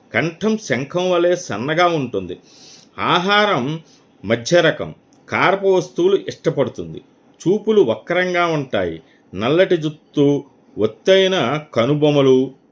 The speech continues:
శంఖిని జాతి స్త్రీలలో మనం గమనించవచ్చు. పరిమళ ద్రవ్యాలంటే అమితాసక్తి. భర్తపై అనురాగం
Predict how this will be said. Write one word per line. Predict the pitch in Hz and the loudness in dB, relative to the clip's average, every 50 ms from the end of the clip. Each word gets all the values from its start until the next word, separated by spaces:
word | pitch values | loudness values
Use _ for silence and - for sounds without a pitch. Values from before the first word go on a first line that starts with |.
| _ _ _ _ _ _ _ _ _ _ _ _ _ _ - - - _ _ _ _ - - | _ _ _ _ _ _ _ _ _ _ _ _ _ _ -20 -20 -20 _ _ _ _ -8 -4
శంఖిని | - 131 147 156 156 - 202 190 185 180 175 180 170 | 0 0 0 0 0 0 0 2 2 2 2 0 -2
జాతి | 160 123 123 - 202 196 - 160 | -2 0 2 2 2 2 0 -4
స్త్రీలలో | 143 - - - 139 123 127 123 123 120 131 156 | -8 -10 -8 -4 0 0 2 2 2 2 2 0
మనం | 165 156 135 139 139 127 107 | 0 -2 -4 -4 -4 -4 -4
గమనించవచ్చు. | 107 107 120 127 131 123 - - 98 92 87 - - - 73 - _ _ _ _ _ _ _ _ - | -4 -2 -2 -2 -2 -4 -4 -4 -4 -4 -4 -8 -12 -16 -16 -16 _ _ _ _ _ _ _ _ 2
పరిమళ | 113 131 170 202 214 208 202 | 2 2 4 2 2 0 0
ద్రవ్యాలంటే | 196 156 160 165 165 156 160 160 151 147 143 139 135 127 135 165 175 - - | 0 0 2 4 4 4 4 4 4 4 4 2 2 2 2 0 0 0 -2
అమితాసక్తి. | 104 120 139 147 - 165 147 135 - - 104 - _ _ - - - _ _ _ _ - | -4 -4 -4 -2 0 0 0 0 -2 -4 -8 -14 _ _ -18 -18 -18 _ _ _ _ -20
భర్తపై | 87 82 120 131 - - - 202 196 - 202 196 - - | -14 -6 -6 -6 -6 -4 -4 -4 -2 0 0 0 0 -2
అనురాగం | 110 117 135 165 170 170 160 151 151 170 170 | -4 -4 -2 0 2 2 0 0 0 -4 -4